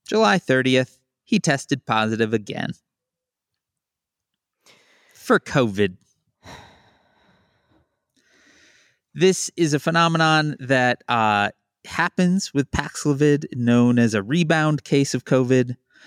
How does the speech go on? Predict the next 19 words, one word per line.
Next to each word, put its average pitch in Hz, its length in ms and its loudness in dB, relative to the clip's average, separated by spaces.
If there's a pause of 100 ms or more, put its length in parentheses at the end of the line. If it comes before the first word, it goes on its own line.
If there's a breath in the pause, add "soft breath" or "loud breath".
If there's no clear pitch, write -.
(200 soft breath)
Um, 98 460 -2 (160)
pretty - 200 0
much 123 280 0
everyone 135 440 0
I 127 200 -2
know 107 400 -2
at 120 100 -6
this 120 180 0
point 104 300 -2
that 110 120 -2
has 110 180 0
been 107 180 -4
given 101 400 -2
Paxlovid 101 640 -2
has 101 220 -4
gotten 101 300 -6
a 101 80 -4
rebound 95 440 -4
case. - 420 -6